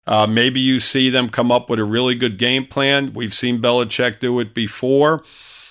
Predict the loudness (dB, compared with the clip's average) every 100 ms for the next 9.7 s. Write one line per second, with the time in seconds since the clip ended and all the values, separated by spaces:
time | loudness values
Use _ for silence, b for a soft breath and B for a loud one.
0 | B -2 2 4 4 0 -8 -4 0 0
1 | 0 -2 -2 2 0 2 0 0 0 0
2 | 0 0 -2 0 -2 0 2 2 0 0
3 | 0 2 2 2 0 0 0 0 0 -2
4 | 0 0 2 0 0 -4 -10 -10 -4 0
5 | -2 -2 -2 0 0 -2 2 4 4 2
6 | 0 2 2 -2 -2 -2 0 -2 -2 -6
7 | -4 -2 0 -2 -2 -2 -2 -4 -4 -2
8 | -2 -2 -2 -2 -2 -4 -4 -4 -2 -2
9 | -2 -2 0 -2 -4 -2 -2